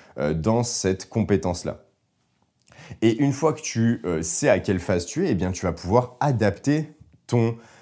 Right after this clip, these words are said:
euh, propre comportement pour pouvoir passer à la phase suivante en fonction de qu'est-ce qui te fait passer d'une phase à l'autre.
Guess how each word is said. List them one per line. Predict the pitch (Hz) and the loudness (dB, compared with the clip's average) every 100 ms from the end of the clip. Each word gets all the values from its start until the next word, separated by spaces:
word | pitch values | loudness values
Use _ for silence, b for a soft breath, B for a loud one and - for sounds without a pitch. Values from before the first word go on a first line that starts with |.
| B B | B B
euh, | 90 85 | 2 2
propre | 76 - 143 - 107 | 0 0 0 2 0
comportement | 98 92 87 117 165 | 0 -2 -2 -2 -2
pour | 170 131 | -4 -6
pouvoir | - 107 | 0 0
passer | - 87 135 | 0 0 2
à | |
la | 123 | 2
phase | 92 98 87 | 2 -2 -4
suivante | 82 127 156 - - | -4 -4 -4 -10 -2
en | 120 | -2
fonction | 120 101 90 151 | 0 -4 -2 -2
de | 135 92 | -2 -2
qu'est-ce | - 147 143 | -2 -4 -4
qui | - | -10
te | - | -8
fait | 95 | -4
passer | 190 175 135 | -4 -4 -4
d'une | 90 85 | -4 -2
phase | 117 104 | -2 0
à | |
l'autre. | 90 82 | -2 -4